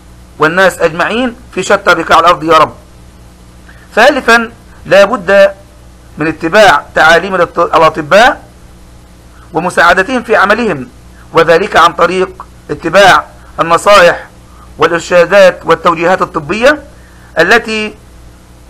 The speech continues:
يوجهون الناس لها. رابعاً، من لم يشكر الناس لم يشكر الله.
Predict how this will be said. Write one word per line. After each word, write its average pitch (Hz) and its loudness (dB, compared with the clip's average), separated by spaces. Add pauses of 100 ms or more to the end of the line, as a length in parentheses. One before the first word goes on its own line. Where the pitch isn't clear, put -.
(600)
يوجهون 190 -2 (920)
الناس 180 -2 (140)
لها. 190 2 (1080)
رابعاً، 226 2 (1600)
من 226 2
لم 247 0
يشكر 233 -4
الناس 202 0 (580)
لم 170 -4
يشكر 208 -4
الله. 165 0